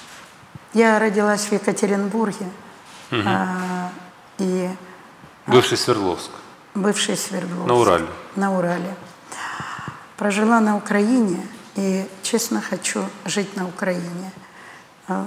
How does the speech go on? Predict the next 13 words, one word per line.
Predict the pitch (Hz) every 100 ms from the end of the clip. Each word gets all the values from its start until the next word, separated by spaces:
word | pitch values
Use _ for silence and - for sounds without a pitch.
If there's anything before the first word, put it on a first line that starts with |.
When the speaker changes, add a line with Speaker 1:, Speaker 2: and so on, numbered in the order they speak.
| 285
Speaker 1:
вы | 202
знаете, | 214 240 220 202
никогда | 196 220 208
не | 214 202
испытывала | 202 - 262 214 202 202 196 196 - - - -
такой | 190 220 208
вот | 202 202 -
именно | 220 220 208 202 202 196 - - - 202
любви | 202 175 214 247
к | 247 -
флагу, | - - 214 208 202 170
к |
гимну. | 165 202 220 208 170